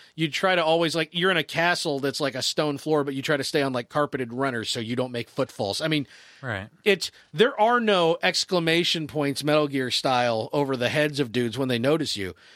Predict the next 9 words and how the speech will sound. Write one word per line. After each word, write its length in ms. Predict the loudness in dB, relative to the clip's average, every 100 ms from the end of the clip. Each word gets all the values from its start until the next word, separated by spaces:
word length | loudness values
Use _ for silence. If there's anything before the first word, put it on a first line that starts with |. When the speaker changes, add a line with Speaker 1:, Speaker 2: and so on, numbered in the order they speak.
| -20 _
Speaker 1:
You're 200 | -2 0
literally 480 | 2 4 4 2 0
walking 420 | 2 2 2 -2
through 180 | -2 -2
a 40 | -2
black 580 | -6 -6 0 0 0
and 180 | -2 -2
dark 240 | 0 -2 -4
corridor, 560 | -2 -2 0 -2 -2